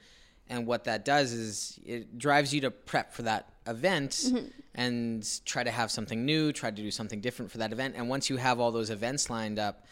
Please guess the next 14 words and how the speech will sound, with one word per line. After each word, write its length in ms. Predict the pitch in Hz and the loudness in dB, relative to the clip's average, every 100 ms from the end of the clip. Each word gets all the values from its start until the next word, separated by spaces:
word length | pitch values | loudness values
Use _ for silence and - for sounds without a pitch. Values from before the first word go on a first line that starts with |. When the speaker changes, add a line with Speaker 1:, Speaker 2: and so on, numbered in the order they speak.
| - - - - | -20 -20 -20 -6
Speaker 1:
you 100 | 131 | 2
don't 220 | 143 175 | 4 4
realize 420 | 135 151 123 113 - | 4 4 6 4 2
how 200 | 151 139 | 0 4
much 260 | 120 107 | 4 2
work 360 | 110 120 113 - | 0 0 0 -4
you're 120 | 110 | -4
getting 400 | 101 107 101 98 | 0 0 -2 -4
done 300 | 95 107 120 | -2 0 0
in 140 | 104 107 | -2 -6
between. 240 | 101 123 | -6 -4
You're 100 | 127 | -2
just 260 | 117 131 - | 0 -2 -2
tr-, 180 | - | -6